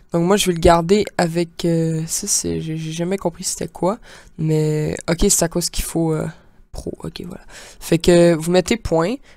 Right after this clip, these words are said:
pour, euh, si vous voulez faire une torche. Ensuite, ben, vous mettez teinte orangée, hein, comme ça ici, comme ça ici. Vous diminuez l'intensité pour donner un bon rendu, comme moi j'avais fait. Et rendu là, ben là, ma couleur est pas encore très, très bonne.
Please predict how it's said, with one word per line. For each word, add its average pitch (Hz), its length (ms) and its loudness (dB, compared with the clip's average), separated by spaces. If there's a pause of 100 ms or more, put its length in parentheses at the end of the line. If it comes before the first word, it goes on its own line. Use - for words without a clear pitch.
(140)
pour, 190 180 4
euh, 175 260 4
si - 180 2
vous 170 60 -4
voulez 170 120 0
faire 202 220 -6
une 175 140 0
torche. - 580 -2 (440)
Ensuite, 170 400 4
ben, 139 200 -8 (100)
vous - 160 -14
mettez 151 320 -4
teinte 156 380 -6
orangée, 160 520 -2
hein, 247 140 0
comme 165 220 -12
ça - 160 -10
ici, 185 460 -8 (160)
comme 170 140 -14
ça - 140 -10
ici. - 340 -6 (580)
Vous 220 340 -4
diminuez 196 520 0
l'intensité 202 960 2
pour 165 200 -4
donner 156 300 -4
un 151 40 -6
bon 160 220 -4
rendu, 165 640 -4
comme 156 140 -6
moi 156 100 -8
j'avais 156 220 -4
fait. - 340 -8 (540)
Et - 120 6
rendu 170 300 2
là, 185 220 4
ben 175 260 -2
là, 175 100 2
ma 170 120 0
couleur 175 300 -2
est 165 100 -2
pas 190 140 -2
encore 196 280 -6
très, - 260 -4
très 175 280 -2
bonne. 175 340 0